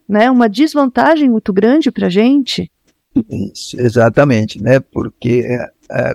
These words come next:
Speaker 2: quando nós utilizamos dispositivos removíveis, é, a colaboração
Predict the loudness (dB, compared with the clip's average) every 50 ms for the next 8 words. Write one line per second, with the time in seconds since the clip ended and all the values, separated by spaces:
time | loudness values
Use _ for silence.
0 | -4 -2 -2 0 0 2 2 2 2 2 0 -2 -4 -2 0 0 2 0 2 0
1 | 0 0 0 -2 -6 -8 -10 -10 -10 -10 -12 -10 -6 -4 -4 -4 -4 -8 -4 -4
2 | -2 -2 -2 -4 -2 0 0 0 0 0 -2 -4 -4 _ 2 2 2 2 -2 -6
3 | -8 -8 -10 -10 -10 -10 -10 _ -10 -8 -6 -4 -2 -2 -2 -2 -2 -4 -4 -4
4 | -6 -6 -6 -8 -10 -10 _ -10 -10 -4 0 2 2 2 2 2 2 0 2 0
5 | 0 -2 -4 -4 0 2 2 2 0